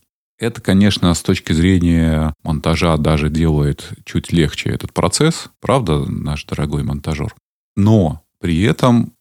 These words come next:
возникает проблема выбора этой музыки. Потому что, как только я выберу какую-то музычку, она мне-то может показаться хорошей и приятной. Но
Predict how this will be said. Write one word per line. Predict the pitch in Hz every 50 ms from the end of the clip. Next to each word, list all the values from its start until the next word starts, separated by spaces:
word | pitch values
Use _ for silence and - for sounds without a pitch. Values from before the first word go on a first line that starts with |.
| _ _
возникает | - - 82 78 80 85 80 - - 120 67 - - - -
проблема | - 85 85 78 80 95 104 101 87
выбора | 82 80 98 104 101 85 85 80 -
этой | - 76 - - - 76
музыки. | 73 76 73 69 71 - - - - - _ _ _ _ _
Потому | - - 131 175 151 95 76 69
что, | - - - - - - _ _
как | - 87 -
только | - 135 147 - -
я | 104 101 92
выберу | 82 90 104 98 92 87 85 82 80 76
какую-то | - - - - - - - - 139
музычку, | 82 76 76 78 - - - - - - 196 214 - _ _ _
она | - 87 98 123 151
мне-то | 151 139 143 135 - 123
может | 123 127 127 117 -
показаться | - - 110 - 113 104 113 117 113 - -
хорошей | - - 98 113 147 147 - 120 110 101
и | 98
приятной. | - - 113 107 87 78 - - - - - - - _ _ -
Но | 160 190 175 135 131 117 104 101 98 95 -